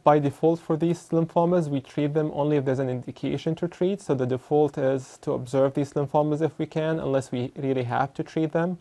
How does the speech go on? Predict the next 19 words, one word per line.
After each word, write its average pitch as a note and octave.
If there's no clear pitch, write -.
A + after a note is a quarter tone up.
And C3+
we C#3
usually C3+
treat C#3+
to, B2
um, B2+
uh, C3
control C3+
symptoms E3
or C#3+
to -
prevent C3
end C3
organ B2
damage, B2
as A#2+
we're B2+
gonna A#2
discuss A2+